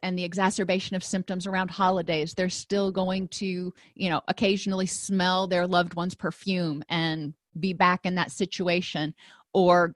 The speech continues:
have to go into a hospital and smell that smell that they smelled during one of the worst days, weeks, months of their life, and it triggers them again.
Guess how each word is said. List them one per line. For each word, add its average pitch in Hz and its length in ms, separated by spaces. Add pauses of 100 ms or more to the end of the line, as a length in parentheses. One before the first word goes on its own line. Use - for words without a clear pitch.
have 196 180
to 220 80
go 202 220
into 202 200
a 160 60
hospital 175 720 (320)
and 175 140
smell 190 400
that 185 180
smell 180 560
that 156 200
they 170 140
smelled 175 720 (320)
during 180 320
one 175 160
of 165 80
the 170 80
worst 170 460 (200)
days, 170 400
weeks, - 280
months - 340
of 147 80
their 170 140
life, 156 360 (320)
and 170 140
it - 160
triggers 175 400
them 165 160
again. 165 400